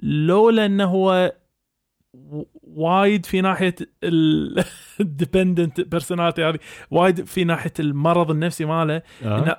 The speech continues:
Speaker 1: أصبح، يعني، مب-، ال-، الكلام أقرب إلى الابتذال منه إلى تعبير الحب.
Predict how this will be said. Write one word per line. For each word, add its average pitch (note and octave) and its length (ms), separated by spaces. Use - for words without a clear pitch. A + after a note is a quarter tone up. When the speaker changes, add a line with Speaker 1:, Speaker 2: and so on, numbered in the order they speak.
Speaker 1:
أصبح، E3 520
يعني، D3 220
مب-، D3 300
ال-، C#3+ 400
الكلام E3 500
أقرب E3 460
إلى D#3+ 160
الابتذال D#3 680
منه D3 240
إلى C3+ 340
تعبير D3+ 380
الحب. C4 240